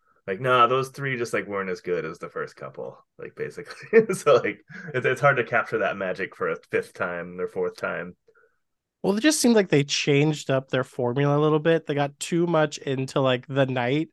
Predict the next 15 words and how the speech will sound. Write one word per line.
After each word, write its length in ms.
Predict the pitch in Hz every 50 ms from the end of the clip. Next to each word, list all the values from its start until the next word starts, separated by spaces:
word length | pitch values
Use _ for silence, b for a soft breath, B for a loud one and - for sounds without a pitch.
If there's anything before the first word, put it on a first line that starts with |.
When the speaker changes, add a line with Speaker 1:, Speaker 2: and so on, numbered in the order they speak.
| -
Speaker 2:
instead 240 | - 139 - - 139
of 80 | 131 131
just, 220 | 139 139 139 -
like, 240 | 143 131 120 - _ b b b b b b b b _ _
the 180 | 147 143 143
overall 580 | - - 139 139 135 139 139 135 135 131 127 123
world, 520 | 120 120 117 117 120 127 135 147 151 156
and 140 | - 147 139
I 60 | 131
feel 160 | - - 143 135
like 180 | 127 123 -
it 60 | 120
hurt 240 | 104 107 110 117 113
it. 200 | 117 117 131 - _ _ _ _ _ _ -
Speaker 1:
Mm-hmm. 380 | 101 92 90 98 95 90 90